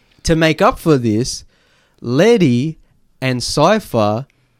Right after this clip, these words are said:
have a pretty epic fight scene in the med bay of the prison they're in.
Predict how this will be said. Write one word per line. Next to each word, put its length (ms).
have 400
a 80
pretty 640
epic 440
fight 360
scene 300
in 120
the 80
med 400
bay 240
of 160
the 60
prison 460
they're 220
in. 260